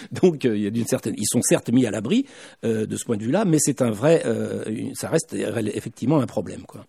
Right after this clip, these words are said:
Donc, je passe du coup à cette, ce rassemblement, j'allais dire, des deux aspects des travaux que je mène actuellement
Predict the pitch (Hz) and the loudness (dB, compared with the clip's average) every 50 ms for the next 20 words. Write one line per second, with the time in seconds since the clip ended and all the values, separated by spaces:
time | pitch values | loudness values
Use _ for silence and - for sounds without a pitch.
0 | _ - - - - - - - _ - 127 170 185 165 - - - - _ _ | _ -20 -20 -20 -20 -20 -20 -20 _ 2 6 6 6 6 4 0 -12 -20 _ _
1 | _ _ 131 120 107 147 170 160 151 143 139 123 117 - - - _ _ _ _ | _ _ -4 0 4 6 8 8 8 8 8 6 4 2 -4 -10 _ _ _ _
2 | _ - - - - 220 214 180 139 - - 123 135 156 135 - 196 180 156 123 | _ -20 -8 6 8 8 10 10 8 4 2 2 0 0 2 4 8 10 10 10
3 | - - 127 117 - _ _ - 117 107 - _ - - - _ - - - - | 10 8 2 2 2 _ _ -2 0 0 -2 _ -18 -20 -14 _ -6 -4 -4 -4
4 | - - 107 107 98 - - 98 - - 190 - - 226 208 180 170 175 170 175 | -4 -4 -6 -6 -8 -8 -10 -6 0 6 6 8 10 10 10 12 12 12 12 12
5 | 180 170 156 135 110 120 113 120 113 123 127 110 110 113 113 113 110 110 156 170 | 10 8 8 6 4 4 2 2 4 4 2 2 4 0 -2 -2 2 8 8 8
6 | 135 117 143 120 - - - 160 147 123 110 110 - - 107 120 127 107 107 110 | 8 8 4 2 0 2 6 8 8 8 6 0 -2 -4 0 0 0 2 2 2
7 | 107 110 127 113 98 - - - 135 147 185 247 302 | 4 4 4 4 2 -2 -4 -2 0 2 4 4 2